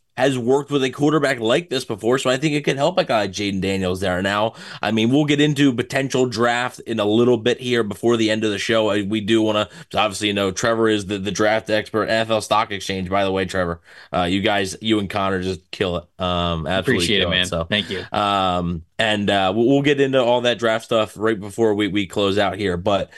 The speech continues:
Speaker 1: um, yeah, I mean, I think that, you know, Monken with Jaden Daniels could be a pretty good combo.
Speaker 2: I agree.
Speaker 1: And,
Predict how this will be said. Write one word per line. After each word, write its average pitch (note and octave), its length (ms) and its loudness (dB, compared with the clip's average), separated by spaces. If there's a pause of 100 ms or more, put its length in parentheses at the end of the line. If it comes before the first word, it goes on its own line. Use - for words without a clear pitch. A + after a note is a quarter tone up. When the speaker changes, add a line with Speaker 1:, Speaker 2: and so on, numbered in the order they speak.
(320)
Speaker 1:
um, F#2+ 640 2 (340)
yeah, D#3+ 220 2
I D3+ 80 2
mean, B2 160 0
I A#2+ 220 0
think B2 340 -4
that, G#2+ 300 0
you G2+ 200 -6
know, G#2 80 0
Monken A#2 480 0
with A#2 240 0
Jaden B2 280 -2
Daniels E3+ 400 2
could E3+ 180 -8
be F#3+ 140 0
a F#3 160 -2 (160)
pretty E3 420 -2
good D3 260 0
combo. C3 520 2
Speaker 2:
I F#2+ 40 2
agree. A2 120 2
Speaker 1:
And, G#2+ 240 0